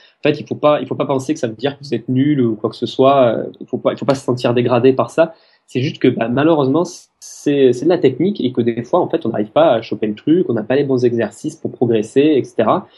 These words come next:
Et que des fois, quand on n'a pas de, de, de professeurs et de personnes qui peuvent vraiment assister à ce que vous faites et vous dire ce qui va, ce qui va pas, et vous faire un bon programme, vous aider à trouver les bons exercices, bah, des fois, on peut passer à côté. Donc, euh, c'est accessible,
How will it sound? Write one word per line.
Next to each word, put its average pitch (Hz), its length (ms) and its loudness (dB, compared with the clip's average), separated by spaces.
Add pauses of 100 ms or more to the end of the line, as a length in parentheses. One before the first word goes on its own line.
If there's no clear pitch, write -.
(180)
Et 113 80 -4
que 131 80 2
des 120 120 4
fois, 156 160 0
quand - 220 -4
on - 20 0
n'a 110 100 -4
pas 131 140 0
de, 107 360 0
de, 101 160 -2
de 104 100 -6
professeurs 127 720 0
et 110 40 -2
de 107 60 -8
personnes 131 400 -2
qui 127 100 -12
peuvent 110 200 -4
vraiment 120 460 0
assister 139 460 -2
à 147 60 4
ce 147 60 -10
que - 80 -4
vous 113 120 -2
faites 135 240 -2
et 123 40 2
vous 113 160 -2
dire 127 180 0
ce - 80 -18
qui 117 140 -4
va, 123 160 2
ce - 80 -14
qui 110 100 -12
va 107 120 -2
pas, 123 280 4
et 110 40 -2
vous 107 100 -10
faire 131 180 2
un 107 200 0 (320)
bon 135 120 2
programme, 131 640 2 (320)
vous 120 160 0
aider 127 140 2
à 143 60 2
trouver 131 200 0
les 123 80 4
bons 117 220 -4
exercices, 117 520 -4 (240)
bah, 113 60 -4
des 107 100 -4
fois, 135 140 0
on 135 60 -2
peut - 100 -14
passer 127 240 -2
à 127 80 2
côté. 123 340 -2 (520)
Donc, 131 260 0
euh, 120 300 4 (220)
c'est - 160 0
accessible, 156 680 -2